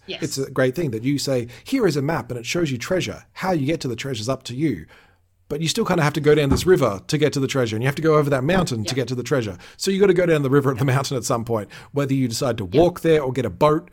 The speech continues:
Speaker 2: well, that's up to you.
Speaker 1: Yes.
Speaker 2: It's the, the illusion.
Speaker 1: Agency.
Speaker 2: The illusion of choice, Michael.
Speaker 1: <laughs> Oh,
Speaker 2: So
Speaker 1: Lord.
Speaker 2: let us talk about this Ivy League party, because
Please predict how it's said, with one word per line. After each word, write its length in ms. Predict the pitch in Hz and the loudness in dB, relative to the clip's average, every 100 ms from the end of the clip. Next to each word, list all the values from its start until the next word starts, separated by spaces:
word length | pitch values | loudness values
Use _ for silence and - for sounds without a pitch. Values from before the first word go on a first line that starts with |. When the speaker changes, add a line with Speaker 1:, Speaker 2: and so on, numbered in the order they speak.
| _ _ | _ _
Speaker 2:
well, 300 | 131 113 78 - _ _ - | -2 -2 -4 -14 _ _ -2
that's 240 | 127 131 | -2 0
up 140 | 110 - | -4 -4
to 100 | 113 | -6
you. 300 | 104 82 - - - - - - - _ - - | -6 -8 -14 -20 -20 -20 -20 -20 -20 _ -20 -16
Speaker 1:
Yes. 180 | - | -14
Speaker 2:
It's 100 | - | -10
the, 160 | 151 147 - | -4 -4 -4
the 160 | 135 156 | -2 2
illusion. 640 | 160 139 165 160 139 120 | 2 2 2 2 0 -2
Speaker 1:
Agency. 440 | 101 82 160 151 160 - _ | -4 -6 -10 -10 -16 -20 _
Speaker 2:
The 80 | 135 | 0
illusion 560 | 143 156 196 202 175 175 | 2 4 4 4 4 2
of 100 | 139 | 0
choice, 380 | - 170 139 135 | 2 2 2 0
Michael. 360 | 117 104 85 - _ _ _ _ _ _ _ _ _ _ _ - | -4 -6 -10 -16 _ _ _ _ _ _ _ _ _ _ _ -16
Speaker 1:
<laughs> 60 | 196 - 254 330 - - - 453 403 - 370 - _ _ _ _ _ _ _ - | -14 -14 -8 -8 -6 -6 -4 -4 -4 -6 -10 -14 _ _ _ _ _ _ _ -10
Oh, 140 | 190 | -6
Speaker 2:
So 400 | 180 160 156 104 | -2 0 2 0
Speaker 1:
Lord. 200 | 85 127 156 | -4 -4 2
Speaker 2:
let 120 | 196 | 4
us 180 | 190 - | 2 -2
talk 440 | - 131 120 - | -4 -4 -4 -6
about 340 | 139 113 104 104 | -6 -4 -4 -4
this 180 | 110 98 | -8 -8
Ivy 300 | 110 104 101 | -8 -8 -4
League 260 | 98 92 - | -4 -2 0
party, 340 | 92 - - - | -2 -4 -10 -18
because 320 | 92 104 | -6 -2